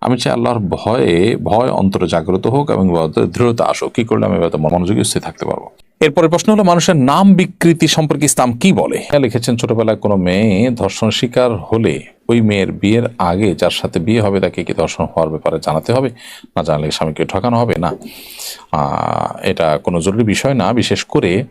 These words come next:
যখন এর ফলে দাম্পত্য সম্পর্ক নষ্ট হওয়ার সমূহ আশঙ্কা থাকবে তখন। আহ, একটা হলো যে জানতে চাওয়া হলো, তখন লুকানো হলো, সেটা ভিন্ন বিষয়। জানতে না চাইলে যেচে নিজের দোষ ত্রুটি প্রকাশ করার ভিতরে কোনো কল্যাণ নেই। হাদিসে নবী সাল্লাল্লাহু আলাইহি ওয়াসাল্লাম আমাদেরকে যে কোনো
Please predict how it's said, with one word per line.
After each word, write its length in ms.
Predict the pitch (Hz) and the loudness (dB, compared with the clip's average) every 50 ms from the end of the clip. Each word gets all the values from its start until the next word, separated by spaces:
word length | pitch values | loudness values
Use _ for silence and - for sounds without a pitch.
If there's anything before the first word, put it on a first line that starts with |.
| _ - - - - - - _ _ - - | _ -20 -20 -20 -20 -20 -20 _ _ -4 -4
যখন 200 | - - - 110 98 | -2 0 0 0 0
এর 60 | - | 0
ফলে 480 | - - - 107 92 87 85 98 127 | -2 -2 -2 -2 0 2 2 2 2
দাম্পত্য 420 | 123 107 82 80 76 - - - 90 | 2 0 -2 -2 -4 -6 -6 -6 -4
সম্পর্ক 300 | - 101 87 90 87 82 | -4 -2 -2 -2 -2 0
নষ্ট 260 | 82 - - - - 139 | 0 -2 -2 -2 -2 -2
হওয়ার 200 | 117 113 120 98 | 0 0 -2 -2
সমূহ 400 | - - - 104 87 80 73 80 78 78 67 - - | -2 -4 -2 -2 0 0 0 0 0 0 0 -2 -2
আশঙ্কা 360 | - 98 - - 131 113 - 80 | -4 -2 -2 -2 -2 -2 -2 -2
থাকবে 280 | - 82 - - 80 80 | -2 -4 -2 -2 -2 -2
তখন। 260 | - 82 - - - - - - - - - - - - _ - | -2 -4 -4 -6 -12 -14 -18 -20 -20 -20 -20 -20 -20 -14 _ -2
আহ, 440 | 87 80 76 76 76 73 76 78 - - - | -2 0 0 0 0 0 0 -2 -2 -2 -2
একটা 220 | - 120 120 - 139 | -2 -2 0 -2 0
হলো 140 | 135 139 135 | 0 0 0
যে 100 | 143 131 | 0 0
জানতে 340 | 104 92 90 95 - 110 95 | 0 0 -2 0 -2 -2 0
চাওয়া 220 | - 101 98 95 | 0 0 2 2
হলো, 180 | 104 104 101 101 | 2 2 2 0
তখন 240 | 101 90 - 110 95 87 | -2 -2 -2 -2 -2 -2
লুকানো 300 | 85 80 - 73 73 - | -2 0 0 -2 -2 -2
হলো, 160 | 78 71 71 | -2 -4 -2
সেটা 180 | - - 160 139 | -2 0 0 0
ভিন্ন 200 | 110 92 80 76 71 | -2 -4 -6 -6 -8
বিষয়। 280 | 76 - - - 151 | -8 -6 -4 -4 -2
জানতে 240 | - 107 113 117 - | 0 -2 -2 -2 -2
না 100 | 120 113 104 | -2 -2 -2
চাইলে 300 | - - 113 113 113 113 107 | -2 -2 0 0 0 0 0
যেচে 380 | 98 107 107 107 - - 147 147 135 120 147 180 - - - - _ _ _ | 2 0 0 0 0 0 0 2 2 2 0 -2 -4 -10 -20 -20 _ _ _
নিজের 300 | 101 95 95 95 85 - | 0 0 2 0 0 0
দোষ 220 | 87 98 98 95 - - | 0 0 0 0 -2 -4
ত্রুটি 220 | - 110 101 - | -6 -4 -2 -2
প্রকাশ 340 | 101 - 113 107 - 131 117 - | -2 -2 -2 -2 -2 -4 -4 -2
করার 180 | - 123 113 | 0 0 0
ভিতরে 220 | 104 104 - 95 90 | 0 0 -2 -2 -2
কোনো 160 | - - 82 | -2 -2 -4
কল্যাণ 340 | 76 - 110 104 113 131 110 87 | -2 0 0 2 2 2 2 0
নেই। 100 | 78 69 | -2 -4
হাদিসে 320 | - 85 78 - - 90 | -6 -6 -6 -2 0 0
নবী 120 | 85 98 | 0 0
সাল্লাল্লাহু 580 | - - - - - - - - 95 90 - - | -2 -6 -12 -20 -20 -12 -4 -2 -2 0 0 0
আলাইহি 120 | 98 87 | 0 0
ওয়াসাল্লাম 280 | 85 - - 117 107 92 | 0 0 0 -2 0 0
আমাদেরকে 340 | 87 87 101 98 98 - 117 120 | 0 0 0 0 0 -2 -2 -2
যে 160 | 113 95 87 | -2 -2 -2
কোনো 260 | - - 120 135 | -2 -2 0 0